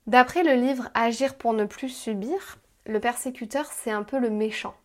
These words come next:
Il est agressif, il est méprisant, il critique, il est autoritaire. Il aurait besoin d'une victime, généralement gentille, qui est souffrante, culpabilisante, impuissante, désespérée, et ça va lui permettre en fait d'exister en tant que persécuteur.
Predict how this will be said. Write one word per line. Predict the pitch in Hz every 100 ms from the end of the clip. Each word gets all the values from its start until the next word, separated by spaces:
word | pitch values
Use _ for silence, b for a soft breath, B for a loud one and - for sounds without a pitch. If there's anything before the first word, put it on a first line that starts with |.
| _ _ -
Il | 208
est | 208
agressif, | 208 202 214 214 - 254 269 262
il | 214
est | 185
méprisant, | 175 - - 208 220 240 247
il | 220
critique, | - 233 - 254 254
il | 220
est | 190
autoritaire. | 196 214 202 208 - 240 262 254 B B B B
Il | 214 208
aurait | 220
besoin | 214 220 247
d'une | 240 220
victime, | 214 - - - 277 349 - _ _
généralement | 202 196 196 196 202 202 208 208 190 -
gentille, | 165 - - 269 311 349 _ -
qui | - 185
est | 180 190
souffrante, | - 208 - - 254 277 269 -
culpabilisante, | 226 190 202 185 196 202 196 247 262 254 -
impuissante, | 214 208 208 - 240 247 254 - B
désespérée, | 214 269 240 233 - 226 196 214 277 - -
et | 220 226 233 - -
ça | 226
va | 208
lui | 196
permettre | 202 220 254 277 208
en |
fait | 214 247 240 208
d'exister | 220 220 220 226 - 269
en | 226
tant | 247
que | 247
persécuteur. | 220 220 220 226 - 202 - -